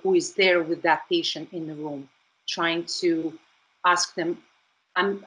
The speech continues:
you know, are you okay with me helping you? And are you okay with understanding that I don't know when you're going to wake up from this?"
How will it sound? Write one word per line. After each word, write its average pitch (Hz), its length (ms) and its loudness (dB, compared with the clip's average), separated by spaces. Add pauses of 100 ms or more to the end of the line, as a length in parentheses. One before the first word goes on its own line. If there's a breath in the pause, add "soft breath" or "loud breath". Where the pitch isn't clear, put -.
you 214 160 -4
know, 208 80 -6
are 196 60 0
you 208 280 4
okay 214 320 2
with 180 180 -2
me 185 200 -2
helping 151 460 -4
you? 135 200 -10 (560)
And 175 280 2
are 185 100 2
you 196 240 6
okay 180 520 4 (300)
with 170 240 6 (420)
understanding 180 760 0
that 156 220 0
I 170 80 0
don't 180 240 -2
know 170 220 -2
when 147 400 -2
you're 143 100 -8
going 143 240 -8
to 147 100 -12
wake 143 220 -8
up - 160 -4
from - 240 -12
this?" - 300 -10